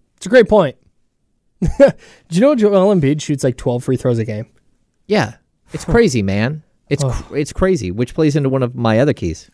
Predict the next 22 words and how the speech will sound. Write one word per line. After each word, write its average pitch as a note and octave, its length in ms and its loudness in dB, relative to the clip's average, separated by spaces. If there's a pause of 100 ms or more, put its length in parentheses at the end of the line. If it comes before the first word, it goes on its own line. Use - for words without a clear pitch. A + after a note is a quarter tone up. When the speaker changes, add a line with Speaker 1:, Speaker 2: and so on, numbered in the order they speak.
Speaker 1:
I'm C#3+ 120 -4
so C#3 220 0
glad A#2+ 300 -2
that A#2 200 -4
he C#3+ 120 2
is A#2+ 140 0
not A#2 160 -2
playing B2+ 280 0
tonight B2+ 220 0
because B2 380 -4
I C#3+ 120 0
do D#3 200 0
not E3+ 280 0
want D#3+ 220 0
to - 80 -8
watch D#3 320 -2
that F3+ 240 -2
kind F#3+ 180 0
of F3 60 -2
basketball. G3 400 0 (140)
All E3+ 80 -6
right. - 100 -6